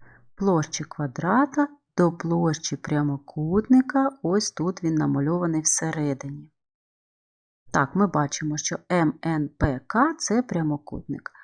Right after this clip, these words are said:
Отже, нехай сторона А Б буде дорівнювати три А, тому що поділено на три частини. Кожна частина А, тобто А Б буде три А. Звідси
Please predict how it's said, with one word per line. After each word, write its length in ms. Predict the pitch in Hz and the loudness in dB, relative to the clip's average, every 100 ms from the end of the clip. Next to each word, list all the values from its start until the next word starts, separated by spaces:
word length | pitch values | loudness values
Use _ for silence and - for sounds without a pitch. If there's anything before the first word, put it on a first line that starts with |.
| - | 0
Отже, 300 | 208 180 170 | 0 2 2
нехай 520 | 175 196 - 147 139 - _ _ | 2 0 -2 -6 -8 -12 _ _
сторона 600 | - - 180 165 151 143 - | -10 -2 0 2 0 -4 -4
А 180 | 160 139 | -4 -2
Б 380 | 131 208 311 - _ - | 0 2 2 0 _ -12
буде 300 | 160 185 147 | -2 0 0
дорівнювати 840 | 131 147 180 262 269 247 240 240 226 _ _ - | 0 -2 2 2 4 2 2 -2 -6 _ _ -2
три 420 | 165 175 185 190 _ _ | 0 2 0 -2 _ _
А, 200 | 180 135 123 _ _ | 2 2 -2 _ _
тому 260 | - 180 175 | -2 2 2
що 160 | - 165 | 0 -2
поділено 760 | - 160 - 190 254 277 254 | -2 -2 0 4 8 10 8
на 180 | 180 156 | 8 2
три 240 | - 190 | 2 0
частини. 600 | 226 196 175 - 143 139 | 0 0 0 0 2 2
Кожна 400 | 139 175 165 143 | 2 2 2 2
частина 640 | 139 - - 151 139 135 - | 0 -6 -4 0 2 2 2
А, 160 | 220 285 320 - _ | 4 6 4 -4 _
тобто 440 | 165 160 - 143 - _ | -6 -4 -4 -4 -6 _
А 200 | 165 139 | 2 2
Б 240 | 123 214 | 4 2
буде 300 | 294 226 190 | 4 2 0
три 560 | 170 - 156 170 220 254 - _ _ - | -2 -2 0 2 2 2 -2 _ _ 0
А. 240 | 151 120 - _ _ _ _ _ _ _ _ _ _ _ - | 2 2 -4 _ _ _ _ _ _ _ _ _ _ _ -2
Звідси 640 | 180 196 190 160 - 151 | 0 2 0 0 -2 -2